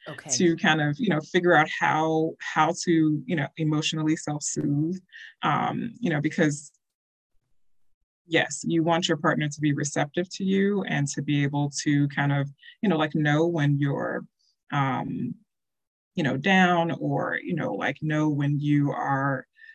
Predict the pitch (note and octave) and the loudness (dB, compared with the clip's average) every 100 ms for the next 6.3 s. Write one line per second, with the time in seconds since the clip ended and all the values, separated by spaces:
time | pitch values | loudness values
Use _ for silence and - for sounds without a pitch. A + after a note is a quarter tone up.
0 | - - C#3+ - - - - - - _ | -12 -4 -4 -4 -4 -4 -4 -6 -14 _
1 | _ _ F3 C#3+ C#3 D#3 D#3+ D#3 D3 C#3+ | _ _ -2 2 4 6 6 6 2 2
2 | D#3 C#3+ C#3 - D3+ F#3 G#3+ C4 C4 _ | 0 0 -2 -4 -4 -2 4 2 2 _
3 | _ - - - D3+ C#3+ C#3+ C#3 - - | _ -20 -12 0 4 4 4 4 0 -4
4 | A3 F3+ E3+ F3+ F3 - - _ - E3+ | 0 4 6 4 2 -12 -16 _ -4 -2
5 | - E3+ E3 D#3+ D#3+ E3+ E3+ E3 F#3 D#3+ | 4 6 8 6 2 0 0 -2 0 2
6 | D#3 D3+ | 2 0